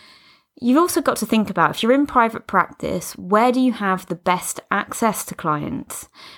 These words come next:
Where are your existing audience and networks?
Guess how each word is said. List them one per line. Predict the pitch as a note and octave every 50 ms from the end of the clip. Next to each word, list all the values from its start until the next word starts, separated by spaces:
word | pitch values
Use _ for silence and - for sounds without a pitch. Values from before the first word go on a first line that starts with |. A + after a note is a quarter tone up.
| - -
Where | G3+ G3+ G#3+
are | A3
your | A#3 A3+ G#3+ G3
existing | F#3 F3 F3 E3+ G3 G#3 G3+ - - - F#3+ F3 E3+ E3 D#3+
audience | D#3+ E3 D#3+ D#3 D#3 D3+ D3+ D3 D3+ D3+ - - - - -
and | E3 D#3+ D#3+
networks? | E3 D#3 - - - - - - - - - - -